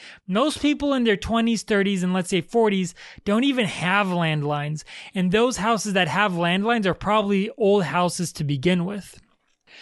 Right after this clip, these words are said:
So if you're asking somebody who is, let's say, sixty, what they would rent their house for,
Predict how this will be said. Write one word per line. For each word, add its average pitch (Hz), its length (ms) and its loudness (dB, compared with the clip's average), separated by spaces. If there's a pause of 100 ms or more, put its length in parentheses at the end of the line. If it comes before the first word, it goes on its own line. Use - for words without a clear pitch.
(180)
So 247 320 2
if 262 240 -2
you're 285 160 2
asking 240 580 0
somebody 214 400 0
who 202 100 2
is, 185 120 0
let's 214 160 -2
say, 240 120 0
sixty, 180 680 -2 (260)
what 196 200 0
they 220 100 4
would 196 160 4
rent 185 180 2
their 180 140 0
house 190 340 0
for, 269 380 2